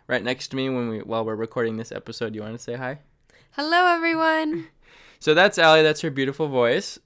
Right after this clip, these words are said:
Speaker 1: and, uh, she's going to start off by kind of sharing with you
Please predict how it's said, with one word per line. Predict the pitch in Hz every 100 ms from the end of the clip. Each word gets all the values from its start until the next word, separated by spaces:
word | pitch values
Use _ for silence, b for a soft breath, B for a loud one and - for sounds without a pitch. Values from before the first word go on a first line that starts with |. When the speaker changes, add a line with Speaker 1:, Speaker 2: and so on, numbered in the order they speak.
| -
Speaker 1:
and, | 123 120 120 123 127
uh, | 127 120
she's | - 156 165
going | 151 147 143 139
to | - 131
start | - 135 131 127
off | 123 127 117
by | - 113 107 110
kind | - 143
of | 139
sharing | 120 131 120 117
with | 117 113
you | 117 117 113 110 110